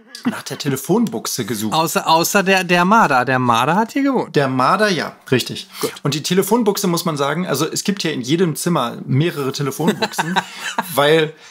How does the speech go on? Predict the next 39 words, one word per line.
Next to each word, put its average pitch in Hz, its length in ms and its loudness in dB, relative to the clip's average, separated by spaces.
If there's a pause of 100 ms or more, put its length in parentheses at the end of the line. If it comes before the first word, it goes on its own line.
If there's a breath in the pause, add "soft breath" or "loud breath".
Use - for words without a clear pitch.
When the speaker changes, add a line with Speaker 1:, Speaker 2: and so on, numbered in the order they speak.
(280 loud breath)
Speaker 1:
die 175 140 2
Person, 175 580 0
die 139 100 -4
hier 160 120 4
vorher 170 300 0
das 151 260 -6
alles 147 220 -2
eingerichtet 139 480 -2
hatte, 139 300 0
gedacht 143 400 0
hat, 165 160 -2
es 143 120 -2
wäre 160 180 0
bestimmt 180 400 -4
cool, 175 100 4
überall 139 480 -2
Haustelefone 135 680 -2
zu 110 200 -4
haben. 101 280 -4
Also 120 200 -4
so 135 200 0
wirklich 175 420 -2 (220 loud breath)
Speaker 2:
Ja. 165 420 -4 (540)
Speaker 1:
Telefone, 214 760 4 (300)
bei 147 100 4
denen 190 220 6
man 180 440 2
von 156 220 0
einem 175 380 0
Raum 160 420 2
den 139 220 -2
anderen 156 340 0
Raum 123 360 0
anrufen 131 440 0
kann. 147 220 -4
Oder 208 260 4
noch 165 220 -2
krasser, 190 440 0 (300 loud breath)
äh, - 120 -2